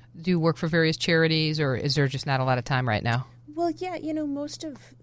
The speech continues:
Speaker 2: the aids activism that I've ended up doing in the last several years has been less lobbying
Speaker 1: Mm-hmm.
Speaker 2: and more, um, uh, fundraising,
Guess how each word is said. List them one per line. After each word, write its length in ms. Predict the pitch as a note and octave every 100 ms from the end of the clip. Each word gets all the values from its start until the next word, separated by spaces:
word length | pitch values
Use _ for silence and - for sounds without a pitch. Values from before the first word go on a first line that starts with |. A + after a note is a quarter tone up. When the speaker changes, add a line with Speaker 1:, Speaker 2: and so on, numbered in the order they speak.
| -
Speaker 2:
the 200 | F#3+ F#3+ -
aids 300 | D3 D#3+ D#3+
activism 560 | D#3 D#3+ D#3 D3 C#3+
that 120 | C#3
I've 380 | C3 C3+ C3+ - -
ended 200 | D#3 D3
up 140 | C3
doing 280 | - C#3+ C#3+
in 100 | C#3
the 100 | C3
last 320 | B2+ C3+ -
several 300 | D#3 D3 D3+
years 320 | C#3+ C#3 C#3+
has 180 | - C#3+
been 220 | - C#3+
less 420 | C3 C3 C3+ - -
lobbying 680 | D3 B2+ B2 D#3+ F3+ F#3 F#3+
Speaker 1:
Mm-hmm. 160 | C#3+ E3
Speaker 2:
and 300 | D3 D3 -
more, 500 | D3 D3 C#3+ C#3 C#3+ -
um, 420 | C3+ B2+ B2 B2+ - - - - - -
uh, 200 | D3+ -
fundraising, 640 | - D#3 C#3+ B2 - -